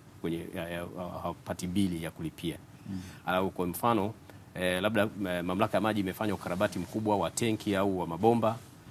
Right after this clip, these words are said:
Speaker 1: inabidi wamwage
Speaker 2: Ikaruhusu ya
Speaker 1: maji
Speaker 2: maji.
Speaker 1: kuflash,
Speaker 2: Aha,
Speaker 1: eh, eh,
Speaker 2: aha.
Speaker 1: kusafisha yale mabomba. Kwa hiyo yale, yale yanaruhusiwa. Ule upotevu unaruhusiwa. Lakini upotevu mwingine ambao unaweza kutokea, eh, ule wa kibiashara, eh, ni, ni, ni, ni, ni kwa mfano,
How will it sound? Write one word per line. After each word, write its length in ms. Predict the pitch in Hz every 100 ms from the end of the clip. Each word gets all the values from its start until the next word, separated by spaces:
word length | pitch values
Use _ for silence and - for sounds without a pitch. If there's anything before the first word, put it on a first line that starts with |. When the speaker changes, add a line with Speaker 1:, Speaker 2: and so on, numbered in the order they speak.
| - -
Speaker 1:
inabidi 280 | 90 110 107
wamwage 340 | 95 104 113
Speaker 2:
Ikaruhusu 120 | 95
ya 160 | 104 101
Speaker 1:
maji 40 |
Speaker 2:
maji. 180 | 95 90
Speaker 1:
kuflash, 420 | 85 92 85 92
Speaker 2:
Aha, 140 | 85 82
Speaker 1:
eh, 100 | -
eh, 80 | 95
Speaker 2:
aha. 80 | 95
Speaker 1:
kusafisha 460 | 98 107 87 -
yale 120 | 85 80
mabomba. 460 | 76 78 80 71 73
Kwa 140 | - 110
hiyo 100 | 120
yale, 120 | 127 123 95 110
yale 140 | 127 127
yanaruhusiwa. 560 | 80 156 - - 73 - - - -
Ule 100 | 104
upotevu 340 | 92 90 92 80
unaruhusiwa. 540 | 76 71 71 - 78 - - - -
Lakini 200 | - 156
upotevu 560 | 120 120 175 139 120 -
mwingine 420 | 110 113 139 170
ambao 160 | 123 123
unaweza 200 | 113 110
kutokea, 520 | - 92 156 127 110 - - - - -
eh, 220 | 98 107
ule 140 | 123
wa 120 | 101
kibiashara, 720 | 98 104 101 104 - 170 95 98 - - - - -
eh, 340 | 92 92 92 - -
ni, 160 | 101 101
ni, 400 | - 101 101 98
ni, 200 | 98 98 -
ni, 240 | 101 98
ni 160 | 98 101
kwa 220 | - 107
mfano, 420 | 101 120 92 85